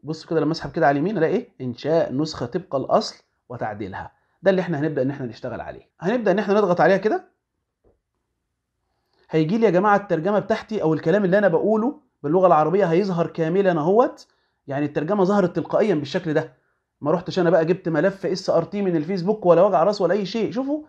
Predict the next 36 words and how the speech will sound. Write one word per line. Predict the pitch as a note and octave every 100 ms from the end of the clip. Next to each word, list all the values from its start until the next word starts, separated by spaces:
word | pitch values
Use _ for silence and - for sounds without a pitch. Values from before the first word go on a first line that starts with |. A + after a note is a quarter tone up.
| _
خطوة | - C#4+ B3+
بسيطة | G3+ C4 A3
جدا، | A#3+ F#3 C3+ B2 A3
ها؟ | E4+ - _ _ -
وأروح | E3+ F#3+
جاي | G3
ضاغط | F#3+ F3+
على | D#3 E3
إيه |
بقى؟ | E3 E3 D#3
طبعا | G3 G3+
لو | G3
أنا | G3
عايز | G#3 F#3
أعدل | G3+ F#3+
أي | E3
حاجة | F#3 G3+ G3
هنا | B3 F4 - _ _ -
أعدلها، | D#3+ D#3+ F3+ C#3
يعني | C3 C3 C3+ C3 - - -
الترجمة | C#3 D3+ A3
بتاعته | A3 A#3+ -
الصراحة | F3+ G#3 B3 C#4+ C#4+ -
أفضل | A3 A3 G3
من | E3+
الفيسبوك، | E3 F#3 C#3+ -
أنا | C#3
شايف | C3+ F#3+
كده، | F#3+ D#3+
أنا | D3
جربت | C#3+ F#3 F#3+
كده، | F3+ B3 E4+ _ _ -
يعني | D3 D3+ F#3+
أفضل | G3 E3
من | D3+
الفيسبوك. | - D3+ F#2+ -